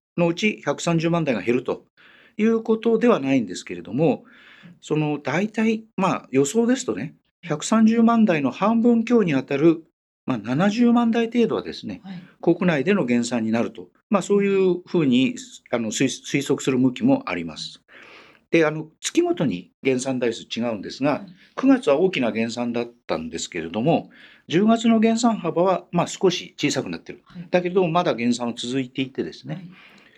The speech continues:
Speaker 1: 十一月以降もまだ続くと、ずっ-、しばらく長引きそうだというふうに見られています。
Speaker 2: はい。この減産が日本経済全体に与える影響はありますか？
Speaker 1: はい、これ、実は影響小さくないんですね。
Speaker 2: はい。
Speaker 1: と言いますのは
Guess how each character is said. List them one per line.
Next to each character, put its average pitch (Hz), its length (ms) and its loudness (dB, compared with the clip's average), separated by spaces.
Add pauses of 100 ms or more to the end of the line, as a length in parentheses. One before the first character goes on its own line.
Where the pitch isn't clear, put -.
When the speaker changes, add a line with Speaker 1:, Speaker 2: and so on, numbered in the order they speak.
(160)
Speaker 1:
十 180 140 2
一 190 180 0
月 196 240 0
以 214 80 2
降 180 200 4
も 220 320 2 (140)
ま 156 120 4
だ 127 120 0
続 104 200 -8
く - 100 -14
と、 - 160 -10 (160)
ず 160 240 4
っ-、 - 40 -20 (140)
し - 120 2
ば 226 80 6
ら 202 80 0
く 120 100 -2
長 175 200 2
引 214 100 -2
き - 60 -4
そ 175 140 2
う - 20 4
だ 95 120 -2
と - 100 -20 (240)
い 190 80 0
う 190 140 2
ふ 185 80 -2
う 180 80 4
に 180 160 0
見 127 100 2
ら 110 100 0
れ 85 120 -2
て 85 80 -16
い 82 80 -12
ま - 100 -20
す。 - 180 -12
Speaker 2:
は 165 220 -12
い。 - 160 -12 (720)
こ 214 80 -4
の 226 240 -2
減 240 260 -2
産 262 280 2
が 233 200 4
日 180 120 4
本 320 240 2
経 339 180 4
済 156 180 2
全 247 300 4
体 269 220 6
に 240 160 6
与 151 280 -8
え - 20 -6
る 147 40 -4
影 143 180 0
響 147 180 -6
は 147 40 -2
あ 143 40 -4
り 147 60 2
ま 143 120 -2
す - 100 -18
か？ 170 320 -10 (100)
Speaker 1:
は 156 120 2
い、 - 100 -2
こ - 80 4
れ、 135 220 2 (100)
実 143 300 2
は 107 160 2
影 139 240 2
響 160 220 6
小 160 280 2
さ 185 100 0
く 143 80 0
な 139 180 4
い 120 60 2
ん 92 60 -2
で 82 100 -6
す 117 120 -2
ね。 135 60 6
Speaker 2:
は 151 80 2
い。 147 180 -12 (360)
Speaker 1:
と 190 120 2
言 196 120 2
い 208 40 6
ま 220 160 6
す 165 140 -4
の 113 160 0
は 123 340 0